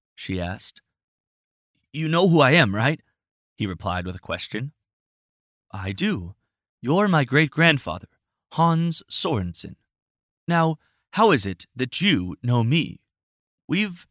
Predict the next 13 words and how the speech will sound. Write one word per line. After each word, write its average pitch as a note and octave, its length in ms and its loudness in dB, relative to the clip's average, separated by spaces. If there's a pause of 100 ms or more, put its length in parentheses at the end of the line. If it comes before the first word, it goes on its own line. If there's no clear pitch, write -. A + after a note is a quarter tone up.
never F3+ 240 2
met E3+ 340 2
that G#2+ 100 -4
I'm G#2 140 0
aware A#2 280 0
of." - 360 -14 (1120)
Hans F#2 500 -2
stepped - 320 -2
toward - 260 -4
her. F#2 200 -12 (600)
"Sweetheart, D3 580 0 (360)
we've B2 340 -4
met, E3 320 4